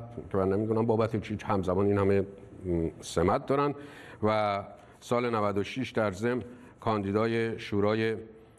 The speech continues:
اصلاح طلبان استان مرکزی شدن، به عنوان برترین گزینه استانداری مرکزی پیشنهاد شدن به دولت تدبیر و امید و ایشون در ضمن رئیس ستاد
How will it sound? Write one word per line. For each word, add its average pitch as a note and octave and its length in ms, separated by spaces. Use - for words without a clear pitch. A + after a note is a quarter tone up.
اصلاح G2+ 300
طلبان G#2 360
استان G#2+ 340
مرکزی G#2 800
شدن، A2 560
به G#2+ 80
عنوان G#2 400
برترین A2+ 720
گزینه G#2+ 600
استانداری G2 640
مرکزی G2 840
پیشنهاد G2 380
شدن G#2 260
به G2+ 80
دولت F#2 360
تدبیر G2 420
و G2 120
امید C3+ 540
و A2 100
ایشون A#2+ 640
در G2 240
ضمن C#3+ 380
رئیس B2+ 320
ستاد A#2 300